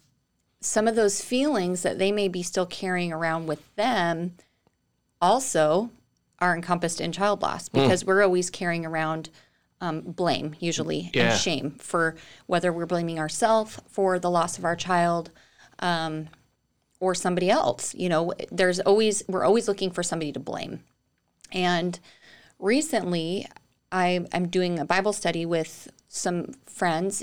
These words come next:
Speaker 1: and, um, this was a topic that we talked about. And
Speaker 2: Oh,
Speaker 1: just
Speaker 2: really?
Speaker 1: Yeah.
Speaker 2: Yeah.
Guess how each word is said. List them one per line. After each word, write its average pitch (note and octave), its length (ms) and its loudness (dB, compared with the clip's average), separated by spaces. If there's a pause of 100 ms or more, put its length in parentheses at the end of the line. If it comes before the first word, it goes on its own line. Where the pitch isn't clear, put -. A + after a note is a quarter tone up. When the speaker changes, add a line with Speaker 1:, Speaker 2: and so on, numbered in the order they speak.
Speaker 1:
and, F3 520 -2 (120)
um, F3 440 -2 (360)
this F3+ 160 -2
was F#3 140 0
a F3+ 40 -6
topic B3+ 340 -4
that - 100 -2
we E3 100 -4
talked E3 280 -8
about. C#3 340 -2
And F3 140 2
Speaker 2:
Oh, A3 120 6
Speaker 1:
just F3 120 6
Speaker 2:
really? F#3 320 8 (160)
Speaker 1:
Yeah. E4+ 400 4
Speaker 2:
Yeah. E3 280 4